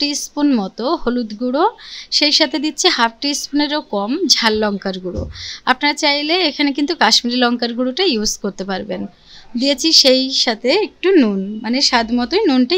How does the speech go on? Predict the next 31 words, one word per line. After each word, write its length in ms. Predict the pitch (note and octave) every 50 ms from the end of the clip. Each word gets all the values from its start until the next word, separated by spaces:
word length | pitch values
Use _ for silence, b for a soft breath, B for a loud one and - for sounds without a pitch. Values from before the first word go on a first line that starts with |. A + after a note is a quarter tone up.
| E4
ইউজ 200 | A3+ G#3 G3+ G3 - - -
করেছি। 380 | F#3+ G#2+ - G3+ - - - F#3 - - - _ _ _ _ - B B B B B B B B B - D#4
এবার 220 | D#4+ D#4+ D#4 E4+ F4+ D#4+ C#4+
একটা 140 | C#4+ D4 C#4+ C#4 C4+ -
spoon 220 | - - D4 D4 D4 D4 C4+
দিয়ে 160 | D4 D4+ E4 E4 D4+ B3+
এই 80 | B3+ B3+ A#3+
উপকরণগুলো 600 | A#3+ B3+ B3 C4 B3+ B3+ B3+ C4 C4 C4+ C#4+ C#4+ A#3+ A3+
দেওয়ার 200 | A3 G#3 G#3 G3+ -
পরে 140 | A3 A3 B3 F4 F#4 D4+ B3
মিশ্রণটার 680 | B3+ - - - C4 C4+ C4 C#4 C4+ - C4 C4+ C4+ - -
সাথে 200 | F#3+ G3+ B3 C4 A#3+ A#3
ভালো 160 | G#3 G#3+ G#3 G3
করে 140 | - A#3+ C#4+ F4 D4+ A#3
মিশিয়ে 320 | A3+ G#3+ - - B3 A3+ G#3 G3
নিতে 200 | F#3+ - G#3+ G#3 G3+
হবে। 240 | F#3 F#3 G3+ G3+ G3 - - - - - - - - - - - - - - - - - - - - _ _ _ B B B B B B B B B - -
পেস্টটাকে 640 | D4 D4 D#4 D4+ - - - E4+ D#4+ E4 - A#3 B3 E4+ A4+ A#4 B B B B B B - B3+
মিশিয়ে 280 | C#4 C4 - D#4+ D4 D4
নেওয়ার 260 | D4 D4 D4 D4 C#4+ -
পরে 160 | A#3 G#3+ A3 A#3+ C4+ C#4
এখানে 200 | - D4 D4 C#4+ B3
দিয়ে 140 | B3 B3 A#3+ B3
দিচ্ছি 220 | C4+ C4 - - F4+ - -
সর্ষের 380 | A#3+ A#3 A3 - - D4 C#4+ - - - -
তেল। 160 | A3+ B3 D#4 G4 G#4+ - - - - G#3+
আমি 140 | G#3+ A3 A3+ A3 A#3+
total 220 | A#3 B3 C4 C4 B3+ B3+
use 200 | B3+ C4+ C4 - - -
করছি 260 | C#4+ C#4+ - - D#4+ E4+ F#4+ C#4+ A#3
দেড় 180 | B3 B3 A#3+